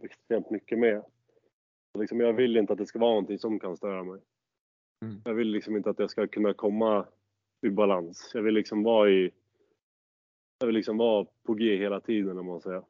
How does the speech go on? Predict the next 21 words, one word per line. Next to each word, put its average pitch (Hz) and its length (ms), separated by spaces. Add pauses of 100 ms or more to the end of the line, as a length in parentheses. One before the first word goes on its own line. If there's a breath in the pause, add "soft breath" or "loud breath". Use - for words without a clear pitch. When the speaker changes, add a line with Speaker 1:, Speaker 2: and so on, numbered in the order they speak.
Speaker 1:
Jag 110 120
vill 107 120
inte 101 200
att 98 60
jag 104 80
ska 104 100
börja, 98 400 (600)
börja 110 140
tvivla 107 540
när 101 240
jag 98 100
står 117 200
där 101 140
inne 95 160
på - 120
tävlingsarenan 95 640
liksom 98 260
och, 92 240 (600)
ja, 98 280
ska 101 160
kasta. 104 420